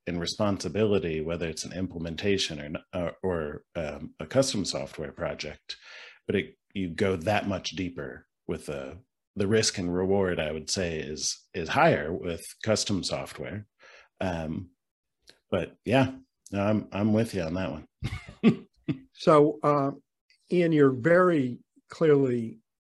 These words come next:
Speaker 2: bright person, and I, I think, um, I like your attitude, and I think there are a lot of people who'd be really interested in knowing more about your company and what you do, how you work with people, who are your ideal clients.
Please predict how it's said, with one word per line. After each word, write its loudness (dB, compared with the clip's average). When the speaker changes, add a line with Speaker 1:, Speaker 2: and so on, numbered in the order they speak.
Speaker 2:
bright 2
person, 0
and -4
I, -6
I -4
think, -4
um, -4
I 0
like 6
your 6
attitude, 0
and -4
I -4
think -2
there 6
are 4
a 2
lot 4
of -4
people -2
who'd 0
be -2
really 0
interested -6
in -4
knowing -4
more -2
about -6
your -8
company -2
and -8
what -8
you -6
do, 0
how -2
you -6
work 2
with -2
people, -6
who 4
are 10
your 4
ideal 0
clients. -2